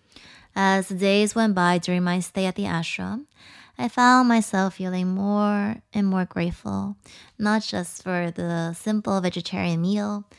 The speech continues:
but for the basic accommodation, for having the time off to travel alone, for being surrounded by great teachers and other like-minded souls, for having a healthy body to practice yoga and meditation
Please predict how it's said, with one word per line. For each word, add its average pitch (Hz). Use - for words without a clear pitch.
but 254
for 269
the 269
basic 254
accommodation, 220
for 220
having 202
the 190
time 180
off 175
to 202
travel 180
alone, 180
for 214
being 214
surrounded 254
by 220
great 208
teachers 180
and 185
other 202
like-minded 185
souls, 202
for 202
having 196
a 185
healthy 190
body 190
to 190
practice -
yoga 185
and 185
meditation 220